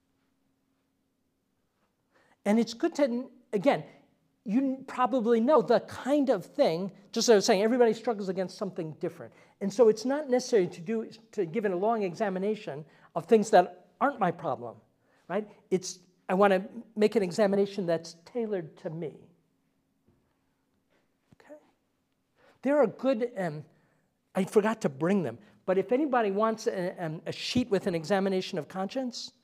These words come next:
there are some good ones, um,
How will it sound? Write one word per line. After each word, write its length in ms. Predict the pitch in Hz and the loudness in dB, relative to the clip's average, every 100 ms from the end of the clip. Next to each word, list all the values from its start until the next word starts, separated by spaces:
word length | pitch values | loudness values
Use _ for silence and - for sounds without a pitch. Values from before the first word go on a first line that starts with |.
| _ _ _ _ _ | _ _ _ _ _
there 120 | 196 202 | 2 2
are 40 | |
some 280 | 202 208 175 | 0 -4 -2
good 160 | 269 | -2
ones, 320 | 233 202 202 - _ _ _ _ - | 0 -2 -4 -10 _ _ _ _ -8
um, 380 | 196 175 165 | -2 -2 -2